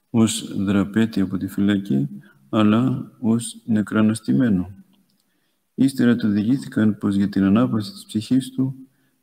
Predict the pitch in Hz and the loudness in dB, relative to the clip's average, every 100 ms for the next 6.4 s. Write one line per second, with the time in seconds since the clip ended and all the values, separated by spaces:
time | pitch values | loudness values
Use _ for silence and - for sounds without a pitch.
0 | - 104 101 104 117 113 104 107 95 107 | -2 0 2 4 4 4 4 4 4 2
1 | 98 104 120 - 98 95 98 98 98 110 | 2 2 2 2 0 0 2 4 4 4
2 | 113 - 123 - 104 101 101 95 98 110 | 2 0 -4 -2 -4 -4 -2 -2 2 0
3 | 101 95 98 117 127 127 135 135 - - | 0 -4 -2 0 0 2 2 0 -4 -20
4 | - _ _ _ _ - 104 101 107 113 | -20 _ _ _ _ -6 -6 0 2 2
5 | - 113 107 104 98 - 107 110 113 147 | 2 0 2 -2 -6 -2 0 0 0 -2
6 | 139 101 98 - | -2 -4 -4 -10